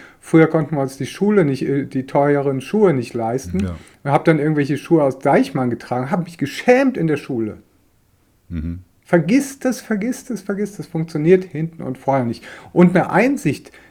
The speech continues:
Speaker 1: dieses Systems, bis die das bis zum letzten Tropfen ausgeblutet haben, von den treibenden Kräften, die liberat-, äh, äh,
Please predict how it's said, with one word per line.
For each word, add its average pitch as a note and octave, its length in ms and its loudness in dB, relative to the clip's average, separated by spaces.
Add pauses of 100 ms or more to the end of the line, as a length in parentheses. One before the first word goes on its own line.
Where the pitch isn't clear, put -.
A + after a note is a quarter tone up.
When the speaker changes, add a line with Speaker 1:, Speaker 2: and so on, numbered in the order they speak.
(120)
Speaker 1:
dieses F3+ 280 0
Systems, G3 480 2
bis F#3 240 0
die F3 140 0
das E3+ 220 2
bis G3 180 -2
zum F3+ 180 4
letzten F#3+ 460 2
Tropfen G3+ 440 -4
ausgeblutet D#3+ 920 0
haben, A2+ 340 0
von C3+ 220 -4
den C#3+ 160 0
treibenden E3+ 640 2
Kräften, D#3 640 -2 (320)
die C#3+ 80 0
liberat-, C#3 680 0
äh, C3+ 720 0
äh, B2+ 60 -6